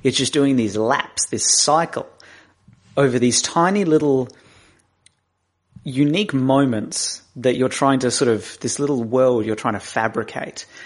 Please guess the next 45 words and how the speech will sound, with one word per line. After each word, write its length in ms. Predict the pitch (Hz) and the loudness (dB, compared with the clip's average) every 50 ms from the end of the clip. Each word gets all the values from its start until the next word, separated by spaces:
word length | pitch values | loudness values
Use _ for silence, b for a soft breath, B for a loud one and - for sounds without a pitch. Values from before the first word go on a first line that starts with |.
| B B B B B B _ _ _ - | B B B B B B _ _ _ -2
And 120 | 160 156 | 0 0
then 80 | 165 180 | 2 2
when 120 | 180 175 | 2 0
you 60 | 160 151 | 0 0
finish 300 | - - 170 160 - - | 0 0 0 0 0 0
the 160 | - 139 160 | 0 2 2
edit, 200 | 233 254 190 - | 2 2 2 0
it's 160 | 139 127 - | -2 -2 0
not 140 | 139 127 120 | 0 2 2
over, 180 | 127 131 143 160 | 2 2 0 0
'cause 160 | - 165 147 | -2 -2 0
then 120 | 151 170 | 0 0
you 100 | 170 165 | 0 0
have 100 | 175 175 | -2 -2
to 80 | 175 170 | -2 -2
go 160 | 160 170 170 | -2 -2 -2
and 280 | 175 170 160 139 123 - | -2 -2 -4 -6 -8 -12
color 300 | - - - 214 247 220 | -8 -2 0 2 2 2
grade 260 | 143 120 117 120 120 | 2 4 2 4 2
it 120 | 143 143 | 0 0
so 160 | - 151 143 143 | 0 0 2 2
it 60 | 139 | 2
actually 200 | 147 139 - 147 127 | 2 0 0 -2 0
looks 240 | 127 139 139 - - | 0 -2 -2 -2 0
like, 340 | 143 135 131 131 127 - - - - - - _ - - _ _ _ | 0 2 0 0 -4 -8 -16 -20 -20 -20 -20 _ -20 -20 _ _ _
like 280 | - 131 131 113 123 120 | 0 0 0 0 -2 -2
the 80 | 135 135 | 0 0
real 240 | 127 147 160 160 | 2 2 2 2
world. 300 | 127 107 107 - - - - | 2 0 -2 -4 -6 -8 -6
'Cause 140 | - 123 123 | -4 -2 0
when 100 | 135 127 | 0 0
you 100 | 120 107 | 0 -2
shoot 260 | - - 147 135 - | -2 -2 -2 -2 0
stuff, 200 | - 127 104 - | 0 -2 -2 -2
it 60 | - | -2
doesn't 240 | 123 120 117 104 104 | -2 -2 -2 -2 -2
look, 340 | 107 110 107 - - - B B B B B B B B | -2 -2 -4 -6 -14 -20 B B B B B B B B
it 60 | 135 | 2
doesn't 180 | 131 131 123 117 | 2 2 2 2
look 140 | 110 - | 0 -2
real. 360 | 110 107 104 104 104 - - - | 0 0 2 2 0 -2 -4 -6
<laughs> 40 | - | -4
It 320 | - 151 131 - - 151 - | 0 0 0 2 2 2 4
doesn't 180 | 143 131 123 | 4 2 4
look, 140 | 123 123 | 2 2